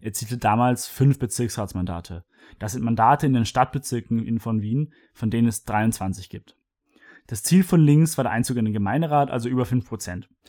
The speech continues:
Das ist nicht gelungen, aber es wurden bis zu zwanzig Bezirksratsmandate erzielt.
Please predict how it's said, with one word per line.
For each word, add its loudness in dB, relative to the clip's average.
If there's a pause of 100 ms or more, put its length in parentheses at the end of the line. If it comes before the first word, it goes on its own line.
(320)
Das -6
ist -6
nicht 4
gelungen, 4
aber 0
es -2
wurden 4
bis -2
zu -10
zwanzig -2
Bezirksratsmandate -4
erzielt. -14